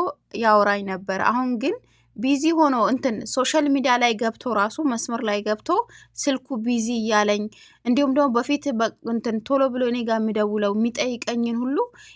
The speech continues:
እየቀነሰ፣ እየቀነሰ፣ እየቀነሰ መጣ። ከዛ ስደውልለት ራሱ «ይቅርታ አድርግልኝ፣ ስራ ነኝ፣ አንዴ እንዲህ ነኝ፣ አንዴ» በቃ ምክንያት መፍጠር ጀመረ አለችው። ጸባዩ መቀያየር ጀመረ። ከዛም ደግሞ፣ እ፣ ጓደኛዬም፣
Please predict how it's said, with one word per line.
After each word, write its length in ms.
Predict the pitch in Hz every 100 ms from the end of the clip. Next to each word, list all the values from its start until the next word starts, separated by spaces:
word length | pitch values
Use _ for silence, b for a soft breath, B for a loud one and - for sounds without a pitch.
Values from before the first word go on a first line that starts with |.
| B
እየቀነሰ፣ 600 | 220 262 262 - 233 220 233
እየቀነሰ፣ 580 | 208 214 - 208 208 208
እየቀነሰ 540 | 214 196 - 196 190 214
መጣ። 240 | 202 190 - 196
ከዛ 260 | 226 220 277 415 B B B - 185
ስደውልለት 720 | - 262 277 277 277 277 277
ራሱ 260 | 285 302 302
«ይቅርታ 360 | 320 - 226 -
አድርግልኝ፣ 480 | 247 226 214 226 226
ስራ 200 | - 240 226
ነኝ፣ 140 | 226 220
አንዴ 220 | 214 226 233
እንዲህ 240 | 226 233
ነኝ፣ 160 | 233 233
አንዴ» 180 | 233 247 262
በቃ 160 | 254 -
ምክንያት 480 | 277 311 311 311 311
መፍጠር 340 | 269 254 - 240
ጀመረ 360 | 220 214 208 202
አለችው። 300 | 185 - 226
ጸባዩ 320 | 233 226 220 226
መቀያየር 540 | 214 208 202 208 202
ጀመረ። 380 | 202 196 196 208 330 - b b b b b
ከዛም 320 | - 247 277 277
ደግሞ፣ 200 | 285 330 381
እ፣ 140 | 240 233 220
ጓደኛዬም፣ 760 | 262 269 269 262 262 262 330